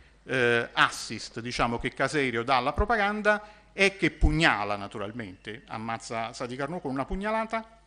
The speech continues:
e nasconde il pugnale in un mazzo di fiori. È Machiavelli, anzi io direi Borgia allo stato puro, no? E qui si scatena ovviamente la stampa, diciamo,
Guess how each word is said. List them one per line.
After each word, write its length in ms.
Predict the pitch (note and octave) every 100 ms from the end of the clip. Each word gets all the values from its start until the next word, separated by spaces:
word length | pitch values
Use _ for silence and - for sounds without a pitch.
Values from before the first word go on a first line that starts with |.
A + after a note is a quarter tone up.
| _ _ _ _ _ -
e 160 | F#3 F3
nasconde 760 | C#3+ C3+ - - F3 C3 A#2+
il 100 | B2+
pugnale 840 | - G#3+ G3 G3+ G3+ G#3 G#3 G3+ - - _ _
in 140 | E3+ E3+
un 160 | D#3
mazzo 440 | D3+ C#3+ - - B2+
di 120 | A#2+
fiori. 560 | - F#2+ F2+ F#2+ F#2 - - _
È 120 | D#3
Machiavelli, 1120 | C3+ A#2+ A#2 - D3 G#2 F2+ G2+ A2 B2 B2+ -
anzi 340 | C#3+ A2 B2+
io 80 | B2+
direi 260 | B2+ A#2+ G2+
Borgia 880 | A2+ D#3 G2+ - G2+ G2 G2+ - _
allo 260 | A#2+ A2+
stato 320 | A2+ - G#2 G#2+
puro, 560 | - - F2+ - _ -
no? 240 | C#3+ - -
E 120 | A3+
qui 280 | A3 F#3 E3 - _ -
si 200 | - F#3
scatena 720 | - F3+ G3 B2+ G#2 G2+ -
ovviamente 580 | C3 C3 D3 G#2 G2+ B2
la 120 | C3
stampa, 720 | D3 - F#2+ F2+ F#2 - G2 - _ _ _
diciamo, 520 | D3 D#3 D3+ D#3